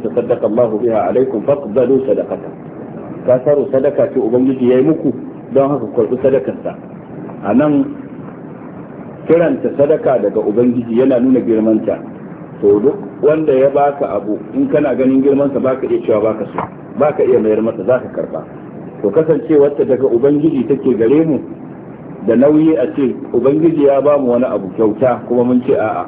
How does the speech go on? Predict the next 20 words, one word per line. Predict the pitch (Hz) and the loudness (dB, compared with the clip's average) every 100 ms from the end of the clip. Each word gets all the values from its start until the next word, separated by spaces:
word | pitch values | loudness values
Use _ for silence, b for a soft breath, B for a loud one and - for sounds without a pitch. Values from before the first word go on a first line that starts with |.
| - | -2
ba | 120 | 0
mu | 117 104 | 0 -4
buƙatarsa." | - 92 - - - - - - - - | -4 -6 -6 -10 -14 -14 -16 -16 -8 0
Wannan | 127 123 | 4 4
yana | 113 | 4
da | 87 87 | 0 -2
nauyi. | 87 85 - - - - | -2 -4 -10 -14 -6 0
Ba, | 147 147 | 2 2
kalmar | 151 165 156 - | 2 2 2 0
sadaka | 147 156 151 135 | 0 0 0 -2
din | 143 | 0
nan | 135 | 0
tana | 120 139 120 | 0 0 0
ƙara | 135 127 | 0 0
girman | 107 113 117 | 0 0 0
abu. | 98 92 - - - - - - | -2 -4 -6 -14 -16 -16 -4 0
Sannan | 156 156 | 2 2
abu | 123 120 | 0 2
na | 147 | 2
biyu, | 151 170 170 - | 4 4 4 2